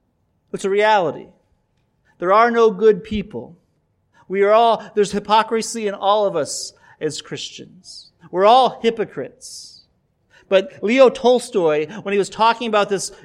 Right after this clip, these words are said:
idea of hypocrisy in faith, he said this to a friend one time. He said, "Attack me.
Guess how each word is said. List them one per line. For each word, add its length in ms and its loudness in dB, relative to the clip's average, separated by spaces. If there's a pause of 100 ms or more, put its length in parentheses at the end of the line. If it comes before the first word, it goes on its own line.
(340)
idea 260 2
of 140 -14
hypocrisy 960 -2 (140)
in 160 -10
faith, 560 -2 (380)
he 100 -6
said 340 -4
this 200 -4
to 120 -6
a 60 -2
friend 300 -4
one 140 -4
time. 180 -8
He 60 -8
said, 140 -4
"Attack 520 -2
me. 400 -8